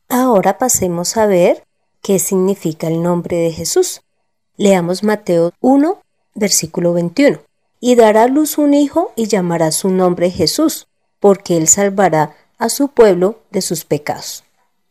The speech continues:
Por lo tanto, el nombre de Jesús significa Salvador. El tercer punto que veremos es quién reveló el nombre de Dios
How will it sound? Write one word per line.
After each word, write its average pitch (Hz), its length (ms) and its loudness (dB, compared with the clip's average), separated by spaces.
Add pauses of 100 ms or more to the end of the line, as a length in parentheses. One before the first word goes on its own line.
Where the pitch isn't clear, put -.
(520)
Por 175 300 0
lo 143 80 -4
tanto, 175 480 -4 (260)
el 170 280 -4
nombre 170 340 -4
de 226 60 -6
Jesús 269 560 -4 (100)
significa 175 840 -6 (120)
Salvador. 143 720 -6 (840)
El 185 140 -4
tercer 190 420 -2
punto 233 360 -4
que 240 140 -2
veremos 240 540 0
es 165 180 0
quién 208 560 -2 (180)
reveló 160 640 0
el 180 280 -4
nombre 190 400 -4
de 226 140 4
Dios 190 340 -2